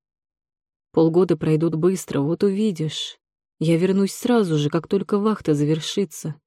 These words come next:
Меня заменит полковник Юрковский». «Почему этот твой Юрковский не может сразу лететь вместо тебя?»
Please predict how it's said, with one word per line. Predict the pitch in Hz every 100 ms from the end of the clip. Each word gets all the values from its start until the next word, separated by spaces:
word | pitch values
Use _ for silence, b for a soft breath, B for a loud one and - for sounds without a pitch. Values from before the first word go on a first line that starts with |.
| _ _ _ _
Меня | 170 165 208
заменит | 214 208 240 220
полковник | - 156 156 196 180 151 156
Юрковский». | 151 - 180 - - 160 147 _ _ _ _ _ _ _ _ _ _ -
«Почему | 220 - 240 254
этот | 240 233 -
твой | 226 247
Юрковский | 220 220 - 233 226 -
не | 190
может | 202 214 233
сразу | - 208 226 226
лететь | 226 214 226 208
вместо | 208 214 208 220
тебя?» | - 196 185 175 165